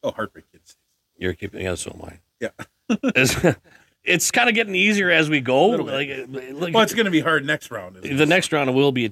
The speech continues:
Speaker 2: will be a tough round. So here's my last triple threat match here.
Speaker 1: Okay.
Speaker 2: It's, uh, Rick Rude,
Speaker 1: Mm-hmm.
Speaker 2: Macho Man,
Speaker 1: Mm-hmm.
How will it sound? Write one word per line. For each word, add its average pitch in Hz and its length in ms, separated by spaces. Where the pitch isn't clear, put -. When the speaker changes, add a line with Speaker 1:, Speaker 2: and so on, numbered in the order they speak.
Speaker 2:
will 117 180
be 110 120
a - 20
tough 113 240
round. 110 160
So 131 100
here's 180 220
my 175 160
last 151 500
triple 135 300
threat 127 280
match 107 280
here. 110 160
Speaker 1:
Okay. 92 100
Speaker 2:
It's, 113 200
uh, 120 340
Rick 175 180
Rude, 143 400
Speaker 1:
Mm-hmm. 135 180
Speaker 2:
Macho 156 360
Man, 143 460
Speaker 1:
Mm-hmm. 110 160